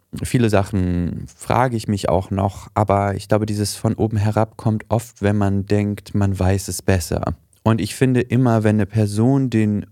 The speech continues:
Mut in die Hand nimmt, zu sagen, „Ich weiß es nicht besser“, und ich frage dich, dann finde ich das ein ganz tolles Angebot erstmal. Und da versuche ich dann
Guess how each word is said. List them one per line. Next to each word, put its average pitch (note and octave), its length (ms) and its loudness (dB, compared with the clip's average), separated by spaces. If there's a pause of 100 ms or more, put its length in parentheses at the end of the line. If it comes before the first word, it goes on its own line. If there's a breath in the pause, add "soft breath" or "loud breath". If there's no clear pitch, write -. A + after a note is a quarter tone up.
(160)
Mut C3+ 520 0
in A2+ 180 -2
die G#2+ 100 2
Hand G#2+ 200 2
nimmt, G2+ 240 0
zu G#2 80 -2
sagen, F#2 240 0
„Ich - 120 -10
weiß G#2 280 2
es - 120 -10
nicht D3+ 320 -2
besser“, F#2+ 480 0 (380 loud breath)
und A#2 80 2
ich A#2 120 -2
frage C#3 340 2
dich, A2 300 0 (340 loud breath)
dann A2+ 120 4
finde C#3 140 4
ich C3+ 80 -2
das B2 160 -2
ein A2+ 120 2
ganz A2 340 0
tolles G#2+ 400 0
Angebot F#2+ 500 0
erstmal. - 480 -4 (380 loud breath)
Und A2 400 2 (180)
da A2+ 140 2
versuche D3+ 360 2
ich D#3+ 120 -4
dann C3 380 2